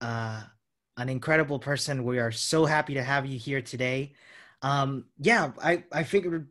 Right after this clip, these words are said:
I won't do the talking. Eva, why don't you tell us a name? Do you have a fun nickname for us that you like to share?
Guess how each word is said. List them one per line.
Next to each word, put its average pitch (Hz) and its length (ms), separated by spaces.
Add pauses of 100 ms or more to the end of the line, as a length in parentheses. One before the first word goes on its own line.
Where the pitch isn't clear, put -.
(320)
I 113 100
won't 165 220
do 131 80
the 123 100
talking. 131 460
Eva, 147 320
why 131 160
don't 175 160
you - 100
tell 175 160
us 165 220
a 139 80
name? 165 380
Do 156 100
you 147 60
have 147 60
a 143 60
fun 151 380
nickname 165 380
for 160 240
us 156 180
that 143 160
you 147 80
like 143 220
to 143 100
share? 175 520